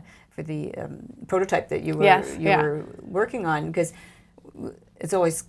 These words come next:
Speaker 1: it comes down to that, doesn't it?
Speaker 2: Mm-hmm.
Speaker 1: If you don't have the passion, you're not gonna really succeed as much.
Speaker 2: Yeah,
Speaker 1: Yeah.
Speaker 2: exactly.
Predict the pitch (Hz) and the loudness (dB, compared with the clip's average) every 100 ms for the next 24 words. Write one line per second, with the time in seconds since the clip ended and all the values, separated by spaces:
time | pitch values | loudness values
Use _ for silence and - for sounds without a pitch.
0 | - 180 214 196 180 165 170 - - 151 | -10 -6 -2 0 0 0 0 0 -2 -2
1 | 160 147 - 220 208 185 160 170 175 170 | -4 -4 0 4 6 4 2 2 4 4
2 | 160 160 160 156 160 156 151 151 151 147 | 2 -2 0 0 -2 -4 -4 -4 -4 -4
3 | 165 156 151 147 - - - - - - | -4 -4 -4 -6 -10 -18 -20 -20 -18 -6
4 | 180 160 151 165 - 208 180 151 156 - | -4 -2 -4 -4 -4 -2 -2 -4 -6 -10
5 | - - 180 - - 190 - 175 156 202 | -10 4 4 4 0 -8 -4 -4 -4 -6